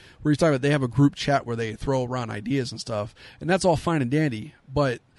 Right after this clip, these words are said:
if you are the guy, you have to put your foot down on certain things. If you have a vision for it and somebody co-, comes up with something that doesn't go with your vision, work with them on it, and if it still doesn't go with your vision, I mean, you're the guy,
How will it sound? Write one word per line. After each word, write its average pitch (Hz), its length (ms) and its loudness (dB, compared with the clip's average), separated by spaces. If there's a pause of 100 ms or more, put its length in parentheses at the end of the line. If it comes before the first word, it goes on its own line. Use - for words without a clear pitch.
(280)
if 127 160 0
you 165 280 4
are 147 160 4
the 127 220 -2
guy, 113 540 -4 (380)
you 131 180 2
have 143 80 0
to 127 80 -2
put 147 240 0
your 113 60 -10
foot 185 220 -2
down 135 200 -4
on 107 100 -10
certain 120 280 -8
things. 131 280 -6
If 113 160 -10
you 165 380 6
have 160 240 0
a 143 60 2
vision 127 520 -2
for 101 300 -8
it 107 120 -10
and 101 120 -10
somebody 139 320 -4
co-, 131 220 -10 (420)
comes 143 180 -4
up 165 100 4
with 127 120 -4
something 135 320 -2
that 117 120 -6
doesn't 139 280 -4
go 131 100 -2
with 117 160 -4
your 139 200 2
vision, 117 540 0 (560)
work 190 240 4
with 220 160 4
them 120 180 0
on 107 180 -2
it, 117 220 -6
and 127 180 0
if 123 120 -4
it 139 100 -2
still 175 340 -2
doesn't 147 340 -2
go 139 160 4
with 147 220 0
your 123 80 -2
vision, 135 440 0
I 113 60 -4
mean, 117 220 -2
you're 147 180 2
the 147 100 0
guy, 135 520 -2